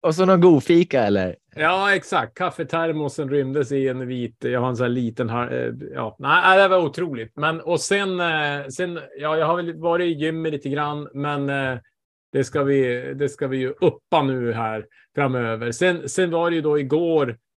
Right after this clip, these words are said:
Speaker 2: eh, tävling, sista tävlingen för året med klubben då, eh, från vinter till vår. Så alla startade i långbyxor och åkte i mål i shorts. Och, eh, ja, jag låg på rött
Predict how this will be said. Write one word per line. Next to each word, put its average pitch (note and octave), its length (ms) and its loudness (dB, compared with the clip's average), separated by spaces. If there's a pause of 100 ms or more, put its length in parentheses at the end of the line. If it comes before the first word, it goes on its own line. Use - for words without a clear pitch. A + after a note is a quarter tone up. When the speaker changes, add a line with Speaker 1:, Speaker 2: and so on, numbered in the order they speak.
(140)
Speaker 2:
eh, C3+ 160 -4
tävling, C#3 720 0
sista F3 420 -4
tävlingen C#3 420 -2
för C3+ 100 -4
året C#3+ 300 0
med B2+ 140 -8
klubben C#3+ 420 -2
då, A#2 360 -4
eh, B2 260 2
från C#3+ 460 2
vinter C#3+ 440 -2
till B2+ 160 -4
vår. B2 420 2 (440)
Så C3 140 -8
alla C#3 400 -2
startade C3 580 -4
i B2 240 -6
långbyxor D#3+ 720 -6
och C#3 300 -6
åkte B2 220 -4
i B2 60 -2
mål A#2+ 320 -6
i A2+ 240 -10
shorts. - 440 -6 (600)
Och, C3+ 100 -8
eh, A#2+ 420 -2 (120)
ja, D3+ 220 0
jag D#3 260 2
låg C#3+ 300 0
på C3+ 100 0
rött B2 180 -2